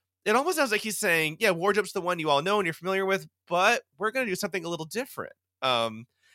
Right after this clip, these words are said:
and, um, it's har-, it's, you could really, I wish we had the audio of this clip, 'cause I thi-, I think that could be very telling.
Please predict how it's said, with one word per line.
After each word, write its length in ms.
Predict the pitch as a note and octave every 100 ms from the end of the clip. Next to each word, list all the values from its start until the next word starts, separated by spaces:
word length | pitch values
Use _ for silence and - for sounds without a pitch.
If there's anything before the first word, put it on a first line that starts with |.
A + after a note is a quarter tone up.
| _ _ _ _ -
and, 300 | D3 C#3 D3
um, 300 | C#3 C3 B2+
it's 180 | D#3+ D#3
har-, 120 | - -
it's, 200 | F#3 -
you 80 | G3
could 140 | G#3
really, 260 | F3+ A3+ F3 -
I 100 | D#3 C3+
wish 180 | A3 A#3+
we 80 | C4+
had 100 | F#3
the 120 | F#3
audio 400 | C#3 C#4 F4+ F#3+
of 100 | C3+
this 180 | A#2 -
clip, 260 | - G2 -
'cause 120 | C#3
I 60 |
thi-, 180 | C3+ F#3+ -
I 40 |
think 200 | E3 G3+
that 100 | -
could 100 | F3+
be 80 | F3+
very 220 | D3+ D3+
telling. 460 | E3 - B3 A2+